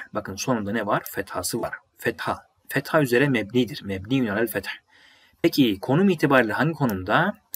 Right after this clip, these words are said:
Müpteda konumda. Merfu, merfu'un mahallen. Mahallen merfudur.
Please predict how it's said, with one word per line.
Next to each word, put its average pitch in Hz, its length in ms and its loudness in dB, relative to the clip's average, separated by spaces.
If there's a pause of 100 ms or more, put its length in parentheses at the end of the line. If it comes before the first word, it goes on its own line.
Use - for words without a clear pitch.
(240)
Müpteda 98 420 -2
konumda. - 380 -12
Merfu, 104 520 2 (140)
merfu'un 131 640 2
mahallen. 101 460 -4 (1000)
Mahallen 127 500 0
merfudur. 95 520 -6